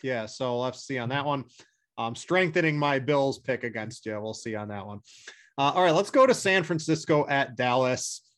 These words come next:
Uh, we're both in agreement. This would be, if I had to pick, like, an upset, I think this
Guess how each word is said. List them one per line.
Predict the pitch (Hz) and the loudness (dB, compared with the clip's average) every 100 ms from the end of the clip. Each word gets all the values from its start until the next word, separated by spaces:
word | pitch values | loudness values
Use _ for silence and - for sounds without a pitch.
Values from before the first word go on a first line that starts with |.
| _ | _
Uh, | 117 120 120 | -8 -4 -4
we're | 143 143 135 | 0 0 2
both | 165 302 349 | 4 4 6
in | 185 | 4
agreement. | 139 151 131 | 4 4 4
This | 190 196 | 0 0
would | 240 | 2
be, | 185 185 | 6 6
if | 160 | 6
I | 170 | 4
had | 190 | 4
to | 190 | 2
pick, | - 180 170 - _ _ - | 2 4 4 0 _ _ -2
like, | 151 131 | 0 0
an | 120 - | -2 -2
upset, | 147 - 185 190 190 _ _ _ 139 | -4 0 2 2 0 _ _ _ -2
I | 143 | 0
think | - 151 113 | 2 0 0
this | 135 135 | -2 -2